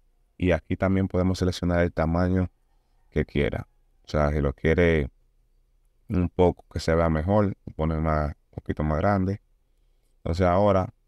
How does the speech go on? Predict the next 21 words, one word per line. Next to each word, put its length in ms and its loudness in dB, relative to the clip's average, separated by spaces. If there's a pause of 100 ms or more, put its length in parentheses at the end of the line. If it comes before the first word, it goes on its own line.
(640)
como 160 -2
pueden 280 0
ver, 180 2
aquí 200 -4
lo 100 2
activan 380 -4
y 20 -2
lo 120 0
desactivan 580 -4 (600)
para 180 0
activar 440 -2 (320)
esta 300 -2
opción. 400 -4 (680)
Vamos 200 0
a 20 0
abrir 200 2
un 100 -4
juego 280 2
de 60 -2
su 100 -2
preferencia. 760 -2